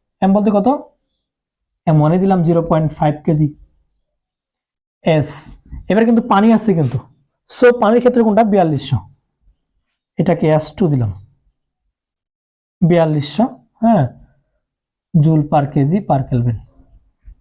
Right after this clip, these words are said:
তাহলে এম বলতে জিরো পয়েন্ট ফাইভ ইনটু বিয়াল্লিশশো। এবার ডেল টি। তাহলে ডেল টি এর পরিমাণ, টি এর মান কত আছে আমাদের? জিরোতে আছে। হচ্ছে কত?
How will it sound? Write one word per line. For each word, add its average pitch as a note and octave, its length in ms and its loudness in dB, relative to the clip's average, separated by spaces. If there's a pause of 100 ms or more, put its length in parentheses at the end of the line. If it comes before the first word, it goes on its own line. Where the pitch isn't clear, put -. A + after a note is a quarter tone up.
(800)
তাহলে D#3 240 2 (220)
এম D#3+ 160 2
বলতে D#3 180 0 (100)
জিরো C#3+ 240 2
পয়েন্ট C#3 220 0 (140)
ফাইভ D3 220 0 (420)
ইনটু C#3+ 220 2 (100)
বিয়াল্লিশশো। C3 560 -2 (960)
এবার F3 280 0 (120)
ডেল C#3 140 0 (100)
টি। A2+ 80 -6 (1200)
তাহলে E3+ 160 4 (120)
ডেল A3+ 160 6 (100)
টি A3+ 140 2
এর G3+ 160 4
পরিমাণ, A3+ 320 4
টি A#3 120 0
এর A#3 100 6
মান A3+ 180 2
কত A#3 100 0 (140)
আছে - 180 -4
আমাদের? C3 220 -2 (540)
জিরোতে A#3 340 4 (120)
আছে। - 140 -2 (120)
হচ্ছে - 280 -2
কত? A3+ 120 2